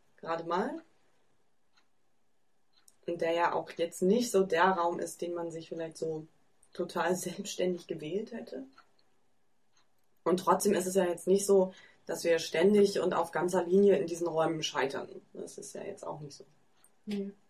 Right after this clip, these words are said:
Speaker 2: Ich glaube auch, also wenn ich mich gegen etwas entschieden habe oder wenn irgendwie der Effekt davon ist, dass dann irgendwas nicht mehr klappt, heißt ja nicht, ich, heißt ja irgendwie auch nicht, dass ich immer aus diesem Raum draußen bin, sondern ich bewe-, bin halt immer noch drin.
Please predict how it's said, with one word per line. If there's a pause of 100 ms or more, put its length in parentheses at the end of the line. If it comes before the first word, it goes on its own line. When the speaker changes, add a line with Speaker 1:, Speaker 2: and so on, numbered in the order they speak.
(480)
Speaker 2:
Ich
glaube
auch,
also
wenn
ich
mich
gegen
etwas
entschieden
habe
oder
wenn
irgendwie
der (140)
Effekt
davon
ist,
dass
dann
irgendwas
nicht
mehr (100)
klappt, (640)
heißt
ja
nicht,
ich, (500)
heißt
ja
irgendwie
auch
nicht,
dass
ich
immer
aus
diesem
Raum
draußen
bin,
sondern
ich
bewe-,
bin
halt
immer
noch
drin.